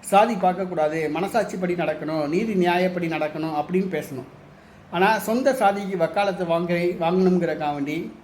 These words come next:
இன்னைக்கு வந்து, அஹ், மாற்று சமூகத்தை சார்ந்தவங்களை வந்து ரவுடி, கூலிப்படை தலைவன் அப்படிங்கிற சொல்ற அந்த சாட்டை துரைமுருகனுடைய பேச்சு வந்து அருவருக்கத்தக்கதா இருக்கு. அவர் வந்து உண்மையிலேயே தமிழ் தேசிய தலைவரா அப்படின்னு ஒரு கேள்விக்குறியா இருக்கு.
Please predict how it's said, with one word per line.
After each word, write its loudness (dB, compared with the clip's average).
இன்னைக்கு 2
வந்து, 2
அஹ், -2
மாற்று 0
சமூகத்தை 2
சார்ந்தவங்களை 0
வந்து 0
ரவுடி, 0
கூலிப்படை 2
தலைவன் -2
அப்படிங்கிற 0
சொல்ற 0
அந்த -2
சாட்டை 0
துரைமுருகனுடைய -2
பேச்சு -2
வந்து -2
அருவருக்கத்தக்கதா 0
இருக்கு. -8
அவர் 4
வந்து 2
உண்மையிலேயே 0
தமிழ் 2
தேசிய 0
தலைவரா 4
அப்படின்னு 0
ஒரு -2
கேள்விக்குறியா -2
இருக்கு. 0